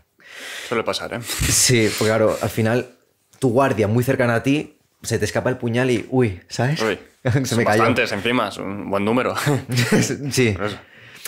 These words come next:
Speaker 2: Pues, eh, entonces el, el jefe de la guardia pretoriana fue asesinado por orden de Calígula.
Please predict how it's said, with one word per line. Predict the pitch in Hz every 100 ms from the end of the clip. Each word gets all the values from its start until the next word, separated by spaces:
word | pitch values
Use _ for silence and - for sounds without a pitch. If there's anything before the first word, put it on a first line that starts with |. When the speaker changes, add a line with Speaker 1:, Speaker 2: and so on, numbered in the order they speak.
| - -
Speaker 2:
Pues, | 127 107
eh, | 123 120 113
entonces | 113 117 120 120
el, | 113 117 104 101 101 101 95 95 87 - _ _ _ _
el | 107
jefe | 92 107 113
de |
la | 104
guardia | 110
pretoriana | 110 107 107 123 123 - - _ _ _ _ _ _ -
fue | -
asesinado | 117 101 104 110
por | 107 110
orden | 107 107
de | 110
Calígula. | 98 107 101 90